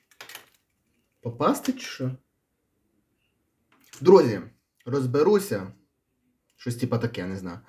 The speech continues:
Коротше, розберуся. М, знімлю про це відео. Не розберуся, не знімлю. Коротше, не буду затягувати свій час, бо в мене його мало, а відос треба на канал викласти. Якщо розбираєтесь, пишіть в коментарях. З вами був Деніс Френьо.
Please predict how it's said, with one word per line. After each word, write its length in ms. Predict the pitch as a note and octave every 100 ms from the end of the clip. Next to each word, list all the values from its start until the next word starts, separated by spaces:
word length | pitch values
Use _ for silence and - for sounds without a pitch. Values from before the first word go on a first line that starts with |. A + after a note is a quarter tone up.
| - - -
Коротше, 340 | F3+ F#3 D3+
розберуся. 720 | C#3+ D3 C#3+ E3 G#3 G#3 B2 F#2+ - _ - - _ _ A2+
М, 440 | A#2+ B2 A#2+ A#2 A#2 - _ _
знімлю 340 | - C3+ E3 C#3
про 120 | B2
це 200 | A#2+ A#2
відео. 260 | A2 G2+ F#2 F#2
Не 140 | A#2
розберуся, 520 | B2+ A2+ C3+ D3+ C#3+
не 120 | A2+
знімлю. 260 | G2 F#2 F#2+
Коротше, 380 | A#2+ F3 F#3+ D3
не 60 |
буду 200 | C3+ C3
затягувати 400 | A#2 A#2 A#2+ A#2
свій 160 | A#2 A#2
час, 300 | C#3 E3 - _ -
бо 120 | B2+
в 40 | B2
мене 160 | A#2+
його 160 | A2+ A2+
мало, 360 | C3+ D3+ D3+ -
а 100 | A2
відос 300 | A#2 C3 C#3
треба 200 | C3+ A#2+
на 80 | A2+
канал 220 | A#2 G#2+
викласти. 400 | F#2 - - - - - - - _ _ - - -
Якщо 420 | C3+ F#3+ - -
розбираєтесь, 640 | C#3 C3 A#2 C#3 D#3 C#3
пишіть 240 | B2 B2 C3
в 40 |
коментарях. 460 | A#2+ G#2 G2 F#2 - - _ _ _ _ _
З 120 | B2+ C3
вами 280 | D3+ D3+
був 160 | C3+ C3
Деніс 240 | B2 A#2
Френьо. 360 | A#2 E3 F3 F3